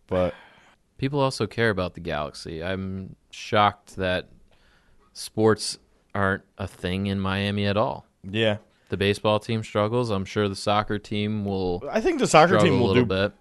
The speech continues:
Speaker 1: better than the baseball team, though.
Speaker 2: Hmm.
Speaker 1: We'll see.
Speaker 2: But, yeah.
Speaker 1: Just 'cause Beckham's name's attached to it and the South American flair down there. But
Speaker 2: Again, nobody goes to Miami to watch football or, or,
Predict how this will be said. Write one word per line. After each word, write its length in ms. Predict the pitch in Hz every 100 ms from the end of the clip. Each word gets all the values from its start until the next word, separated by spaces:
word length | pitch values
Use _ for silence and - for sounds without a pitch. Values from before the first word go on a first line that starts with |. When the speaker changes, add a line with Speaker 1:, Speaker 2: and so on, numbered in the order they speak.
| -
Speaker 1:
better 340 | 107 104 110
than 160 | 95 95
the 60 | 87
baseball 400 | 90 90 69 71
team, 300 | - 69 65
though. 1040 | 98 - _ _ _ _ _ _ _ -
Speaker 2:
Hmm. 280 | 120 117 113 113 117 -
Speaker 1:
We'll 140 | 127
see. 320 | - - 85 - _ _ _
Speaker 2:
But, 200 | 104 92
yeah. 280 | 98 95 92 -
Speaker 1:
Just 220 | 135 -
'cause 160 | 127
Beckham's 460 | 101 98 - 92 95
name's 300 | 92 90 87
attached 440 | 87 90 85 -
to 160 | 85 82
it 100 | 85
and 220 | 80 78 90 _ _ - _ _ _ _
the 60 | 87
South 340 | - 87 87
American 460 | 87 82 80 - 78
flair 400 | - 85 85 85
down 240 | 80 80
there. 240 | 82 82 92
But 240 | - - _ _ _ _
Speaker 2:
Again, 460 | 117 110 92 80 92 _ _ _ _ _ _ _ _
nobody 340 | 101 120 135 123
goes 240 | 117 110
to 80 | 104
Miami 460 | 101 95 95 95 92
to 200 | - 87
watch 360 | 87 82 -
football 500 | - 95 - 87 85 -
or, 200 | 90 78
or, 260 | 80 87